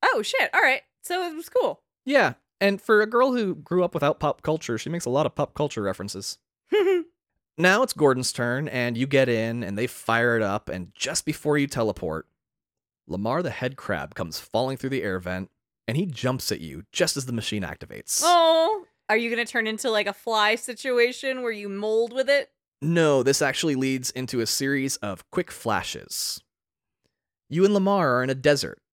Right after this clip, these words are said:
Speaker 2: and there are crows, and Lamar goes to attack them. Flash, you're back in the lab, and they're panicking. Flash, you're looking at Alex and her dad in his lab,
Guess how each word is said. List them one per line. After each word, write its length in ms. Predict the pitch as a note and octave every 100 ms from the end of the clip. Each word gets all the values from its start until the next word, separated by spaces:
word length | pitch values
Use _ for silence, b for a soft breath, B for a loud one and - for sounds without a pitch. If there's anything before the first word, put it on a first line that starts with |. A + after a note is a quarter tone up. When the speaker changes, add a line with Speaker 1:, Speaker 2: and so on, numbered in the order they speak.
| _
Speaker 2:
and 100 | A2+
there 120 | A2
are 60 | A#2
crows, 640 | - F3+ A#2 - - - -
and 60 | B2+
Lamar 260 | D#3 G#3+
goes 200 | D#3 C3+
to 60 | G#3
attack 300 | F#3+ - -
them. 280 | C3+ C2 - _ _ _ _ _
Flash, 560 | G#3+ F#3 - - - - _ _ _
you're 80 | D#3+
back 220 | C3 A2
in 40 | A#2
the 60 |
lab, 400 | A#2+ C#3+ G#2 C#2 - -
and 100 | F#3
they're 140 | A3
panicking. 540 | A3+ A#3 G#3 - - - _ _ _
Flash, 640 | _ G#3+ G#3 - - - - _ _ _ _ -
you're 100 | A2
looking 220 | B2+ C#3+
at 40 | -
Alex 360 | F#3 C#3 - -
and 80 | F#3
her 140 | B3+
dad 240 | F#3 G#2 -
in 120 | F#3+
his 180 | C#4+ G3+
lab, 280 | A2+ B1+